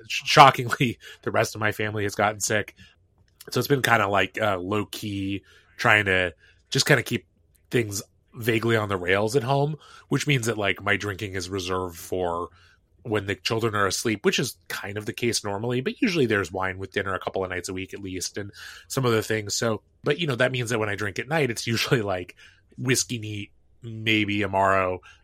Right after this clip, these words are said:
maybe both, all of which are things I love, of course. I'm not suffering on that front.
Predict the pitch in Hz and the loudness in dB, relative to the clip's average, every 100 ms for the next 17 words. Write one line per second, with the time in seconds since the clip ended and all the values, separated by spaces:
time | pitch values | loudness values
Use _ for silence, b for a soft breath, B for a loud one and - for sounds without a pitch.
0 | _ 98 98 95 95 92 - - b b | _ -6 -4 0 2 2 -2 -12 b b
1 | b - 190 135 113 104 90 85 90 113 | b 8 10 8 2 -2 -4 -6 0 0
2 | 90 87 - 85 90 104 95 92 - - | 0 -6 -10 -8 -6 -8 -10 -12 -8 -2
3 | 113 - 110 98 92 95 95 - - 95 | 0 0 0 0 -2 -2 -2 -2 -8 -12